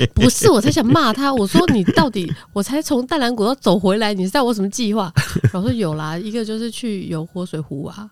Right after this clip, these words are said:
然后他说：“所以是有人陪你？”我说：“废话。”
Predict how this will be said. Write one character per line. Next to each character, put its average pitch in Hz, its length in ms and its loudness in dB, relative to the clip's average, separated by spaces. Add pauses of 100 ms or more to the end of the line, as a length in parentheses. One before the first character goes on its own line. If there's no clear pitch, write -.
(160)
然 202 120 -6
后 233 60 -6
他 285 100 -6
说 277 300 -8 (580)
：“所 - 180 -12
以 208 80 -4
是 208 120 -6
有 190 100 -2
人 170 140 -8
陪 170 160 -6
你？” 170 80 -8 (340)
我 202 80 -12
说 - 80 -
：“废 262 180 -2
话。” 214 240 -6